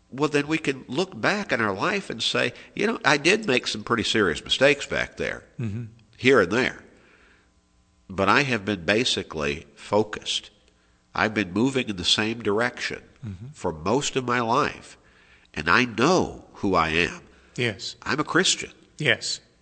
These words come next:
Speaker 1: I'm one who is in Christ. I have been one blessed with salvation.
Speaker 2: Mm-hmm.
Speaker 1: And consequently, I know where I'm going,
Speaker 2: Mm-hmm.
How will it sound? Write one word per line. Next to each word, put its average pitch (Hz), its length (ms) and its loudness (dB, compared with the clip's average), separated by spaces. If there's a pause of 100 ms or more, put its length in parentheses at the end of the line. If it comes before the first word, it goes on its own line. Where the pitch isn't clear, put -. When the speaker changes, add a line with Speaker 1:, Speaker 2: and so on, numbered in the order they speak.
(160)
Speaker 1:
I'm 139 360 4
one 131 280 4
who 117 160 2
is 98 260 2
in 131 220 -2
Christ. - 680 -2 (1200)
I 123 160 6
have 104 400 0 (340)
been 98 320 0
one 110 400 0
blessed 123 460 4
with 131 100 0
salvation. 135 720 0 (260)
Speaker 2:
Mm-hmm. 110 220 -6 (560)
Speaker 1:
And 123 720 0 (160)
consequently, 127 1200 0 (100)
I 156 640 2
know 135 680 0 (100)
where 135 640 -2
I'm 135 580 -2 (160)
going, 131 600 4 (540)
Speaker 2:
Mm-hmm. 117 260 -14